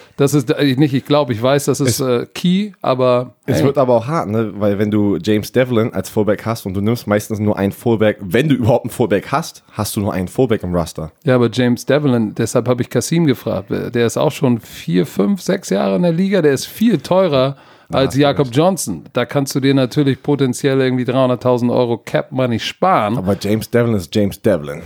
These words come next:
Speaker 2: Der,
Speaker 1: James
Speaker 2: der Typ hat schon eine Wucht hinter, wenn er dich blocken möchte, ne? Ähm,
Speaker 1: Ja, obwohl, äh, Jacob hatte, hatte an der Goal-Line ein paar richtig, äh, ein,
Speaker 2: Ja, diese
Speaker 1: ein
Speaker 2: eine Clip, der hat ihn
Speaker 1: Clip,
Speaker 2: berührt, ja,
Speaker 1: uh.
Speaker 2: diese eine, diese eine Clip, wo ein
Speaker 1: Ja, das
Speaker 2: dicken, dicken Junge,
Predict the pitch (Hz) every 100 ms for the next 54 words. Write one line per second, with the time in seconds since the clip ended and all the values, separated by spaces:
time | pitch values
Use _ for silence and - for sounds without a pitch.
0 | - - 110 104 104 104 - 127 120 -
1 | 131 107 98 110 - 101 98 92 90 85
2 | - 98 85 87 - 82 87 104 - 87
3 | 85 135 311 415 359 311 320 254 202 180
4 | 143 120 117 123 160 190 151 135 117 123
5 | 123 113 104 90 117 92 95 151 185 135
6 | 127 113 104 98 135 - 123 107 113 117
7 | 117 - 90 143 - 98 120 131 120 -
8 | - 226 120 139 113 - - 370 - 381
9 | 381 381 - - 110 127 117 117 107 104
10 | 110 110 - 147 117 101 87 - 127 123
11 | 156 151 135 117 98 113 147 139 139 127
12 | 104 95